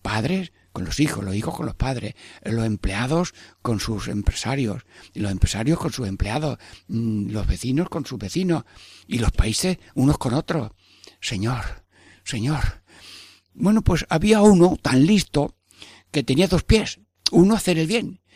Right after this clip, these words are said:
pero el otro, de padecer mal, no quería usarlo. Bueno, pues nada, se ató el pie izquierdo a la cintura y iba como los canguros cojos, mm, dando saltos a comprar un peine y era calvo. Bueno, te cuento un chistecillo,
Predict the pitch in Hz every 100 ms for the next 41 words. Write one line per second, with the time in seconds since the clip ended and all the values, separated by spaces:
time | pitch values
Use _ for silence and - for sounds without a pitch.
0 | - 160 143 139 208 240 165 185 - 156
1 | 143 123 131 190 175 185 - - 147 -
2 | 170 185 - - - - - - 143 190
3 | - 185 135 - - - - 127 - 160
4 | 175 - - 117 - 131 - 196 170 -
5 | 226 - - - 127 110 175 170 185 208
6 | - - - 135 160 170 214 - - 143
7 | 151 143 - 123 147 190 - 220 - -
8 | 123 - - - 185 180 170 156 147 170
9 | 180 190 170 - 208 - - - 127 -
10 | 127 127 165 185 180 175 175 185 165 165
11 | 170 135 104 - - - - 101 123 170
12 | 165 - 95 104 120 170 117 113 - -
13 | - 208 101